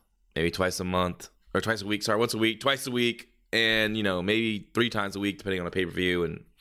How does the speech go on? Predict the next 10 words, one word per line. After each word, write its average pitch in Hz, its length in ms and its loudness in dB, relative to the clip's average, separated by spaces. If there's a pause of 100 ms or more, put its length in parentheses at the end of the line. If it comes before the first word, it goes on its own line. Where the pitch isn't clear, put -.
and, - 260 -6 (1160)
you - 100 -2
know, - 20 2
he 120 140 2
definitely 143 340 0
could 135 140 2
have 107 80 -2
made 104 180 2
that 95 180 0
September 95 680 -2